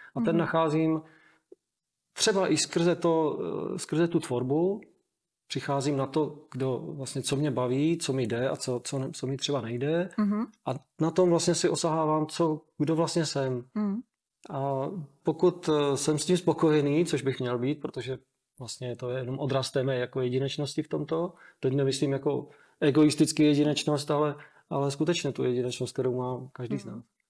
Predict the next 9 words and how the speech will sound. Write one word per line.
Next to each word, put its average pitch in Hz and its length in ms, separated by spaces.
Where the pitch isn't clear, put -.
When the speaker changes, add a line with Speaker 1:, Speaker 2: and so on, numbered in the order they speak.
Speaker 1:
Tak, - 160
eh, 123 840
no. 143 240
Speaker 2:
Mhm, 220 360
Speaker 1:
Jo. - 60
Speaker 2:
jo. 214 140
Speaker 1:
Dobrý. 139 120
Speaker 2:
A, 196 340
eh, 190 540